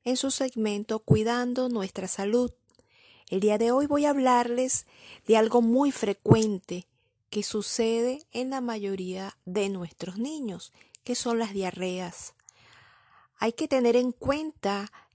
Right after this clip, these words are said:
que la primera causa de diarrea en los niños son virales, generalmente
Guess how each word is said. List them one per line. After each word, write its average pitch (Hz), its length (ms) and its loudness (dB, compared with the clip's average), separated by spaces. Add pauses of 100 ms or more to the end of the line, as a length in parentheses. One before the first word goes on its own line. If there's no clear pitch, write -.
(160)
que 226 500 -2
la 214 180 -6
primera 220 440 -4 (120)
causa 240 840 0 (380)
de 196 360 -2
diarrea 196 800 -6
en 202 160 -4
los 196 200 -10
niños 240 480 -6 (500)
son 240 260 -2
virales, 170 680 -6 (320)
generalmente 220 920 -4